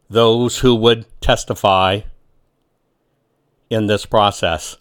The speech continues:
I'm gonna focus on three things.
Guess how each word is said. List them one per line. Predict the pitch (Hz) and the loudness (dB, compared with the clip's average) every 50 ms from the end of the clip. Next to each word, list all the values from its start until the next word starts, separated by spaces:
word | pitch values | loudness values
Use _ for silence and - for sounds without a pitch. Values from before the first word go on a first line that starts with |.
| _ - | _ 0
I'm | 127 143 165 175 | 0 0 2 2
gonna | 160 175 180 175 | 2 2 0 0
focus | - - 139 139 131 - 147 147 147 - - - - - _ - - _ _ _ _ _ _ _ _ _ _ _ _ _ _ _ | 0 2 0 0 2 2 2 0 2 0 -4 -8 -10 -14 _ -20 -20 _ _ _ _ _ _ _ _ _ _ _ _ _ _ _
on | 143 139 135 127 120 117 113 113 117 127 131 - - - - _ _ _ _ _ _ _ _ _ _ _ _ _ _ _ _ _ _ _ _ | 2 2 4 4 4 4 2 2 0 -2 -4 -8 -12 -20 -20 _ _ _ _ _ _ _ _ _ _ _ _ _ _ _ _ _ _ _ _
three | _ - - - 113 120 135 139 143 151 156 147 139 _ _ _ _ | _ -14 -10 -4 0 0 2 2 2 0 -2 -4 -8 _ _ _ _
things. | - - 117 110 90 73 69 65 - - - - - | -2 0 0 0 -2 -4 -8 -14 -16 -16 -16 -16 -18